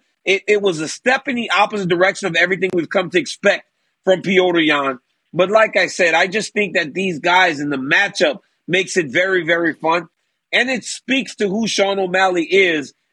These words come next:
as an athlete. But Ryan, let's take a look at that U F C two eighty card. It is absolutely stacked.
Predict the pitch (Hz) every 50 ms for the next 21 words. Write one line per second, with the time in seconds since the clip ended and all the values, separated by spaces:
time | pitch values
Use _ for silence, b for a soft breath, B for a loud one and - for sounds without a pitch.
0 | _ - 180 190 185 147 160 165 170 170 165 156 - 156 147 120 - _ _ _
1 | - 180 196 240 254 247 247 262 233 - 285 262 202 214 208 220 214 - 202 190
2 | 175 170 170 160 175 170 151 - - 170 - - 196 180 165 156 147 139 - -
3 | 151 135 120 107 - _ _ _ _ _ _ - 185 226 240 226 220 202 170 170
4 | - 185 196 208 214 175 151 - 190 180 165 170 185 202 - - - 175 175 170
5 | 165 135 - - - - - - 208 196 175 139 -